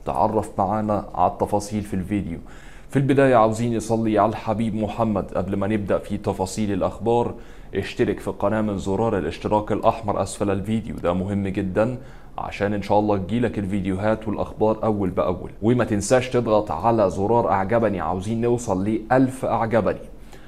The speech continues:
قبل ما نبدأ في الأخبار، اللي بيحب مصر وطني فعلًا يفجر التعليقات بكلمة "تحيا مصر". عاوزين نوصل أكتر من ألف تعليق مكتوب فيهم "تحيا مصر"، وانتوا قدها وطنيين.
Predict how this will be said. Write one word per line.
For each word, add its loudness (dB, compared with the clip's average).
قبل 2
ما 2
نبدأ 4
في 2
الأخبار، 2
اللي 2
بيحب -2
مصر 0
وطني 0
فعلًا -2
يفجر -2
التعليقات 0
بكلمة -2
"تحيا 2
مصر". -2
عاوزين -4
نوصل 0
أكتر 0
من 0
ألف -2
تعليق 0
مكتوب -6
فيهم -4
"تحيا 2
مصر"، -2
وانتوا 0
قدها 0
وطنيين. 2